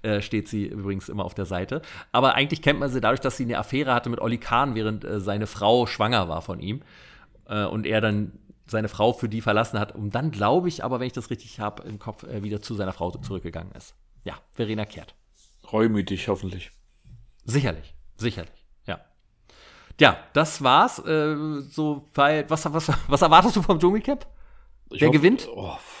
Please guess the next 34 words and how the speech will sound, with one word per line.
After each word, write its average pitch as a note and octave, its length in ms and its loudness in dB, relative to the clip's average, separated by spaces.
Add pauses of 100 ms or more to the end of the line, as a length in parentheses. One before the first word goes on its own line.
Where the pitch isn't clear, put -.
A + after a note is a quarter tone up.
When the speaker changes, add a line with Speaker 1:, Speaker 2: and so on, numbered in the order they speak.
(160)
Speaker 2:
oder G2 160 -2
das, G2+ 220 -4
das G#2 180 -4
weiß C3 220 6
ich A2+ 100 -6
immer A2+ 200 2
nie. D#3+ 280 -2 (1080)
Ähm, A2+ 580 2
das G#2 120 -10
zeichnet C3+ 360 2
sich B2 180 -8
immer C#3 180 0
in C3 60 -4
den G#2+ 80 0
ersten, B2 800 -4
in A2 160 -10
den - 20 -6
ersten G#2 300 -4
paar B2 120 -4
Folgen, B2 320 -4
glaub F2 160 -6
ich, E2+ 100 -8
schon - 160 -8
ab. - 200 -10 (100)
Speaker 1:
Aber B2+ 200 4
wirst E3 160 4
du's D#3 120 -2
gucken? A#3 340 2 (640)
Speaker 2:
Ich - 160 -6
hab's C3 140 0
vor, F2+ 420 2
doch, - 320 -10
ja. F#2+ 160 -6
Speaker 1:
Ah, G2+ 200 8